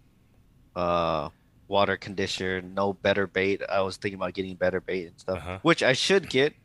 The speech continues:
Speaker 1: for when I'm hauling fish around with me.
Speaker 2: Mm-hmm.
Speaker 1: But in the bait tank, uh, the water is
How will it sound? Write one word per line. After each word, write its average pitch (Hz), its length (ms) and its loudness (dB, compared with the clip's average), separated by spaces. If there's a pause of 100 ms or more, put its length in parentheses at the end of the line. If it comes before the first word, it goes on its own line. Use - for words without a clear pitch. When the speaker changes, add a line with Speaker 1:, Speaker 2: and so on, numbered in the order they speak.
(340)
Speaker 1:
for 95 340 0
when 95 200 -2
I'm 92 420 -4
hauling 104 400 0
fish - 300 -2
around 90 260 -2
with 98 220 -2
me. 135 200 -10 (480)
Speaker 2:
Mm-hmm. 85 140 -10
Speaker 1:
But 107 160 6
in 120 100 2
the 92 80 2
bait 95 300 -2
tank, 82 320 -8 (240)
uh, 80 320 -12 (380)
the 95 80 -6
water 92 400 4
is 80 240 -8